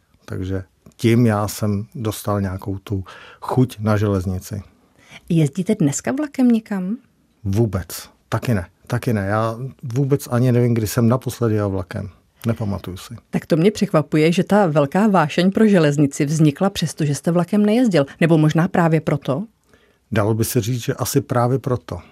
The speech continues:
Speaker 2: Když jedete vlakem, vyhovuje vám jízda vlakem? Je to váš oblíbený způsob přepravy? Nebo radši jezdíte něčím jiným?
Speaker 1: Já určitě jezdím autem. Autem, já všude prostě autem a fakticky ten vlak minimálně.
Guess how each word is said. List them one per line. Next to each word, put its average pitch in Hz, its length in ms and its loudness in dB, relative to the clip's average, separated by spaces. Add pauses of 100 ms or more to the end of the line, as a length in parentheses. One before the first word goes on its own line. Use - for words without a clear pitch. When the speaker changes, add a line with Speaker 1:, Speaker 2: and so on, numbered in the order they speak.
(300)
Speaker 2:
Když 147 340 -2
jedete 214 260 0
vlakem, 165 400 0
vyhovuje 240 440 0
vám 233 180 2
jízda 202 240 2
vlakem? 190 320 0
Je 143 80 2
to 165 340 2
váš 143 320 0
oblíbený 165 460 0
způsob - 460 -6
přepravy? 156 640 0 (420)
Nebo 175 340 4 (100)
radši 156 340 0
jezdíte 139 400 0
něčím 139 320 0
jiným? 139 360 -4 (320)
Speaker 1:
Já 107 320 2
určitě 104 420 -4
jezdím 101 260 -2
autem. 90 480 -8 (120)
Autem, 98 380 -8
já 98 280 -8
všude 101 440 -10
prostě - 360 -14
autem 101 440 -4
a 98 160 -4
fakticky - 540 -8
ten 104 180 -4
vlak 95 240 -6 (400)
minimálně. 107 640 0